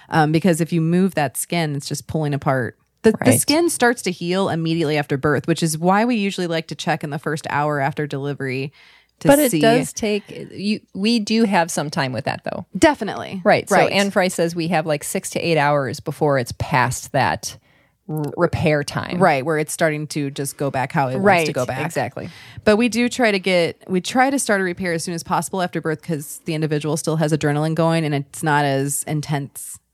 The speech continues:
Speaker 1: for them. Um, but yeah, our recommendations are you gotta stay in bed. Don't take stairs.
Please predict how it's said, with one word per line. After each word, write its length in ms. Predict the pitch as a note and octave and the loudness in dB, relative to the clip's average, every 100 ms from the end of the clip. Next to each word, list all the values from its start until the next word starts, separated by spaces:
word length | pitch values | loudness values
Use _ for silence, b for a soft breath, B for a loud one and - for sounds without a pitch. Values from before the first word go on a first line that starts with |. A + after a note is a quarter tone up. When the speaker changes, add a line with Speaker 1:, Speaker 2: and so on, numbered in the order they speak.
| - | -4
Speaker 1:
for 120 | F#3 | -2
them. 340 | F3 F3 F#3 F3 B B B B B B | 0 -2 -4 -8 B B B B B B
Um, 580 | E3 D#3+ C#3 C3 C#3+ C#3 _ _ _ _ _ - - | 0 2 0 -4 -8 -12 _ _ _ _ _ -8 0
but 120 | B3+ | 4
yeah, 100 | A3 | 6
our 60 | G3 | 4
recommendations 680 | F#3 G3+ F#3+ F3+ F#3 E3 | 0 -2 -2 -2 -2 -2
are 140 | D#3+ D3+ | -2 -2
you 100 | D3+ | -2
gotta 180 | D#3+ D#3 | -2 -4
stay 160 | F3+ | -4
in 80 | D#3+ | 0
bed. 260 | D#3 B2+ C#3+ | 0 0 -2
Don't 240 | D#3 - | -2 -2
take 200 | F3 D#3+ | -4 -4
stairs. 600 | - D#3+ D3 C3+ E3 | -4 -2 -2 -2 -6